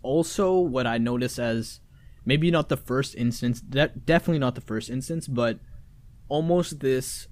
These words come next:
visible merger between movies, cinema, uh, the experience of watching a movie, and the experience of playing a game. I saw that kind of getting closer together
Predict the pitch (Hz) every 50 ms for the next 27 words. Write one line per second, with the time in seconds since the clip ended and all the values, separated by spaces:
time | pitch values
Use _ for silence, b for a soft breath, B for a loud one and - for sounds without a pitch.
0 | - - - - - - - - 131 123 120 139 143 131 151 139 147 131 120 110
1 | 110 113 120 123 - 156 147 139 120 - - 127 123 120 120 117 113 107 104 -
2 | - - - - - - - - - - 120 135 147 147 131 127 120 117 117 110
3 | 110 - - - - - - - - - 135 127 123 120 113 113 110 113 107 107
4 | - b b b b b b - - - - - 107 110 104 104 107 117 131 131
5 | 120 113 - - - 147 156 160 160 156 - - 143 123 120 113 113 - - 127
6 | 113 107 107 117 117 131 147 151 - - 110 113 113 110 110 107 113 - - -
7 | - - 123 120 110 - - - 120 117 113 - 113 - - 120 110 110 107 95
8 | 95 101 110 131 165 196 226 - - b b b b b b b b 127 127 -
9 | - - 160 139 135 135 131 131 131 131 123 - - 113 113 113 123 123 123 123
10 | 123 - - - - 123 117 113 117 110 120 110 113 113 110 - - 120 110 101
11 | - 120 110 101 101 104 98 90 92 - -